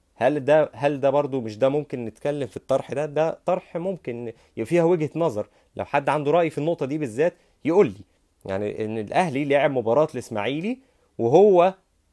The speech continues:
ض-، الإسماعيلي ضمن البقاء، رغم إنه من أسبوع واحد كانش ضامن البقاء وفي صراع الهبوط موجود في صراع الهبوط، كان عنده تمانية وتلاتين نقطة، لو خسر الماتش ممكن جدًا يدخل في صراع البقاء. بالتالي الأهلي لعب مباراة بدون معنى. بالزمالك لو لعب مباراة أو مباراتين، يعني ممكن يلعب مباراة واحدة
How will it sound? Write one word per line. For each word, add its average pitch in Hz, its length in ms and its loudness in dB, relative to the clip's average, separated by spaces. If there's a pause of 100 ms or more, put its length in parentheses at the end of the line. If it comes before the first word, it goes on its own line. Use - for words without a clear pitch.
ض-، 127 260 0
الإسماعيلي 151 360 0
ضمن 190 260 4
البقاء، 156 420 4
رغم 117 160 0
إنه 135 120 -2
من 139 80 -2
أسبوع 135 200 0
واحد 208 240 2
كانش 160 300 -2
ضامن 190 180 2
البقاء 185 320 4
وفي 175 260 0
صراع 180 260 2
الهبوط 170 280 -2
موجود 151 280 0
في 165 80 -8
صراع 170 160 0
الهبوط، 139 240 0
كان 135 100 -2
عنده 151 100 -4
تمانية 160 180 -2
وتلاتين 147 320 -4
نقطة، - 240 -6 (260)
لو 107 80 2
خسر 175 280 -2
الماتش 180 240 -2
ممكن 160 300 -4
جدًا 151 300 2
يدخل 147 220 -4
في 127 200 -10 (340)
صراع 117 280 2
البقاء. 95 320 -8 (640)
بالتالي 208 360 2
الأهلي 196 200 4
لعب 202 160 6
مباراة 180 240 4
بدون 165 220 -4
معنى. 101 280 -6
بالزمالك 196 380 0
لو 185 340 2
لعب 139 320 2
مباراة 131 380 4
أو 196 280 6
مباراتين، 151 500 2
يعني 120 140 -2
ممكن 175 240 -2
يلعب 190 180 2
مباراة 151 280 4
واحدة 151 400 2